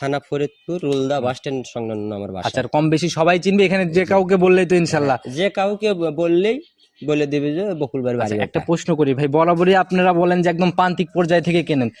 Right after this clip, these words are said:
Speaker 2: আসলে মেইন পার্থক্যটা কোথায়? আপনার এই গাহস্থ বাড়ির গাভী, হাটে অ্যাভেলেবল গাভী ওঠে, অনেক রকমের গাভী পাওয়া যায় অনেক জায়গায়।
Speaker 1: শোনেন ভাই, এই যে আবার কথা তুললেন ভাই, এই যে
Speaker 2: জি।
Speaker 1: আমরা যে গ্রামের থেকে গরুগুলো তুলে নিয়ে যে আমার বাড়িতে নিয়ে আসি,
Speaker 2: জি, জি, জি।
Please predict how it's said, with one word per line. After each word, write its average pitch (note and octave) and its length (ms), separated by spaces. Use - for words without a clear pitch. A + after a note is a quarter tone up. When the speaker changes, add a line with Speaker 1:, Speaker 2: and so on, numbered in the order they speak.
Speaker 2:
আসলে A3+ 280
মেইন A#3+ 240
পার্থক্যটা A#3 600
কোথায়? E3 280
আপনার F#3+ 240
এই G3+ 80
গাহস্থ F#3+ 420
বাড়ির G#3+ 300
গাভী, F#3+ 360
হাটে F3 220
অ্যাভেলেবল G3+ 520
গাভী F3 260
ওঠে, F#3 200
অনেক B3 260
রকমের A3+ 320
গাভী G3+ 220
পাওয়া G3+ 220
যায় F#3+ 140
অনেক F3+ 160
জায়গায়। C3+ 260
Speaker 1:
শোনেন C3 280
ভাই, G#2 240
এই C3+ 140
যে D#3+ 240
আবার C#3+ 300
কথা D3 280
তুললেন E3 480
ভাই, E3 280
এই D3 200
যে D3+ 80
Speaker 2:
জি। E3+ 60
Speaker 1:
আমরা D3+ 300
যে F3+ 120
গ্রামের C3+ 420
থেকে G3 140
গরুগুলো C#3+ 500
তুলে D#3+ 300
নিয়ে F#3+ 240
যে F3+ 160
আমার E3+ 260
বাড়িতে C3 380
নিয়ে G#2 140
আসি, F#2+ 360
Speaker 2:
জি, A#2 160
জি, G2+ 120
জি। F#2 100